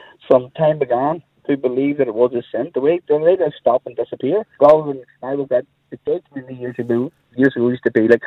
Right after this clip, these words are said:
"We just want to live in peace, we just want to love each other," and it was totally fair. But now it's a case of, "Come live the way we want you to live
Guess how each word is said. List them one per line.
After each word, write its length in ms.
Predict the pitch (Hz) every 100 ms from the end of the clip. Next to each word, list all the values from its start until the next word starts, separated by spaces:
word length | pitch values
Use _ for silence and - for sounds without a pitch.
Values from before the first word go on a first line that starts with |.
| -
"We 60 | 120
just 200 | 131 -
want 160 | 131
to 60 | 117
live 220 | 104 107
in 140 | 113 -
peace, 260 | - 107 -
we 80 | 107
just 160 | 92 -
want 140 | 117 117
to 40 |
love 220 | 113 113
each 140 | 127 -
other," 200 | 120 123
and 180 | 120 539
it 100 | 494
was 140 | 392 -
totally 200 | - 147
fair. 160 | 135 139 - -
But 100 | 214
now 140 | 226
it's 120 | 240
a 40 | -
case 220 | - 147
of, 80 | 135 - -
"Come 220 | - 440 381
live 320 | 139 147 143
the 60 | 131
way 180 | 131
we 220 | 123 131 156
want 220 | 170 -
you 100 | 185
to 120 | -
live 200 | 180 147